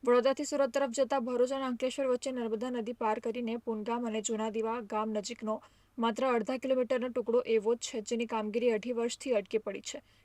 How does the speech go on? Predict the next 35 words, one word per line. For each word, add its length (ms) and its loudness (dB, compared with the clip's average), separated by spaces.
કારણ 220 2
કે 100 2
સરકાર 420 0
અને 160 -2
ખેડૂતો 360 2
વચ્ચે 280 0
વળતરના 500 -2
મુદ્દે 280 0
પડેલી 400 0
મડાગાંઠનો 680 0
ઉકેલ 320 0
આવતો 320 -2
નથી. 340 -6
ભરૂચ 220 8
જિલ્લાના 420 4
આમોદ, 300 2
વાગરા, 420 2
અંકલેશ્વર 460 2
અને 120 -2
હાંસોટ 380 -2
સહિતના 380 0
બત્રીસ 420 2
ગામોની 320 0
જમીન 380 -2
આ 80 -2
પ્રોજેક્ટમાં 520 -2
સંપાદન 440 -4
કરાઈ 320 -6
છે. 180 -8
મોટાભાગના 520 2
ખેડૂતોએ 380 4
સરકારે 460 -2
અગાઉ 360 -2
નક્કી 280 -4
કરેલી 460 2